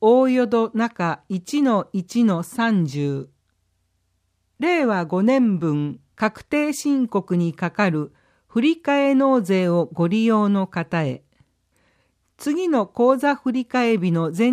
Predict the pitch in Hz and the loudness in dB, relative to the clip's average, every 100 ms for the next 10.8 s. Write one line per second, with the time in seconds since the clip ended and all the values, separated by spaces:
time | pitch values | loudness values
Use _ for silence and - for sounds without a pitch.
0 | 254 233 226 214 220 196 175 160 151 - | 2 0 -4 -2 -2 -2 -2 -2 -4 -8
1 | _ _ _ _ _ 196 214 294 285 277 | _ _ _ _ _ 0 0 -2 -2 0
2 | 277 262 247 254 240 196 185 170 170 160 | 0 2 0 0 0 -2 -2 -2 -2 -2
3 | 156 175 175 247 247 233 226 220 208 208 | -4 -6 -4 -4 -2 0 2 2 0 -2
4 | - 175 180 165 160 165 - 151 151 - | -2 0 2 0 -2 -4 -6 -6 -6 -12
5 | - _ _ _ _ _ _ _ _ _ | -20 _ _ _ _ _ _ _ _ _
6 | _ - 254 330 320 294 277 277 262 262 | _ -8 -2 0 0 -2 -4 -4 -4 -2
7 | 226 254 262 208 190 175 160 - 214 190 | -2 -4 -4 -2 0 0 -2 -2 0 2
8 | 156 151 151 _ _ _ _ - 226 - | 0 -6 -10 _ _ _ _ -6 -6 -6
9 | _ 285 285 277 262 - 269 269 269 - | _ 0 0 0 -2 -2 -4 -4 -6 -4
10 | 240 247 247 214 165 165 143 143 | -2 -2 -2 -4 -2 -2 -2 -6